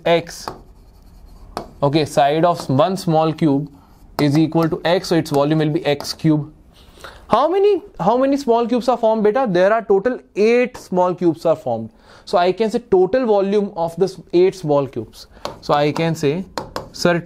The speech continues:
total volume of eight small cubes will be what, beta? It will be equal to, sir, x cube into eight, because there are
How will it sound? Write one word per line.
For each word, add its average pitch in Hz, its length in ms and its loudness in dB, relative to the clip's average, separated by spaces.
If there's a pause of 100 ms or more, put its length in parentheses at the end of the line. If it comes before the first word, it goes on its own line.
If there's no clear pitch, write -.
total 180 600 2
volume 151 800 0 (380)
of 151 460 0 (280)
eight 214 500 2 (200)
small 151 880 0 (520)
cubes 170 880 0 (380)
will 147 200 2
be 202 120 2
what, 190 240 0
beta? 226 340 0 (300)
It 196 220 0
will 240 240 2
be 262 160 2
equal 208 400 0
to, 247 180 -2
sir, 233 300 0 (400)
x 214 340 -2
cube 226 640 0
into 202 680 0
eight, 143 300 0
because 175 320 0
there 151 180 2
are 254 220 0